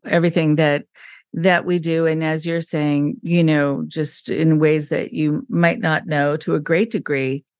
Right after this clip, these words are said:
But I think that there are these themes that are gonna pop up. And especially if, as you're saying, that, you know, self-hatred is good, there are a lot of cultic groups that talk about suffering being of value.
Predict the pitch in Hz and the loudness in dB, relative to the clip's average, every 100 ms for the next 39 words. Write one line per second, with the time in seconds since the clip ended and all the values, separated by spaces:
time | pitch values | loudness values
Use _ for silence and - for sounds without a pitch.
0 | - 190 185 185 233 226 220 - 180 208 | 0 2 2 2 0 -2 -2 -6 -2 0
1 | 208 196 190 185 180 - - 220 247 190 | 2 0 -2 -4 -6 -10 -8 -4 -2 -2
2 | 170 160 165 165 175 165 - 180 180 170 | -4 -2 -2 -2 -4 -6 -4 -4 -2 0
3 | 156 160 _ _ - 220 220 240 233 254 | 0 -2 _ _ -2 0 0 0 0 0
4 | 208 180 - 175 196 - - 190 185 175 | 0 0 -4 -4 -4 -6 -6 -4 -2 -4
5 | 170 269 240 196 180 170 165 160 165 - | -4 -2 0 0 -2 0 0 0 -4 -8
6 | 185 185 170 156 156 - 170 160 - _ | -4 0 2 0 -2 -2 -2 -4 -6 _
7 | 185 175 175 160 156 143 233 226 180 170 | 0 0 2 0 0 0 0 2 2 0
8 | 170 - - _ - 185 220 220 226 226 | -6 -20 -20 _ -6 0 2 2 0 0
9 | - 202 220 285 254 - 175 170 180 190 | -4 -6 -4 -4 -6 -8 -10 -8 -4 -2
10 | 196 196 185 180 170 - 190 185 190 208 | -4 -6 -4 -2 -2 -6 -8 -4 -4 0
11 | 208 214 - - _ _ _ 208 214 202 | 0 0 -6 -10 _ _ _ -2 0 0
12 | 190 190 185 175 - 175 165 - 175 170 | -2 0 0 0 -2 -6 -4 -4 -4 -2
13 | 165 165 160 156 156 147 151 - - | 0 0 0 0 0 0 0 -6 -10